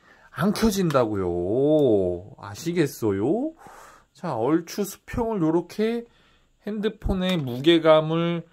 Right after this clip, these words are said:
맞춰준 다음에, 어?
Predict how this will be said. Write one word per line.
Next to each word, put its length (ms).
맞춰준 840
다음에, 1300
어? 260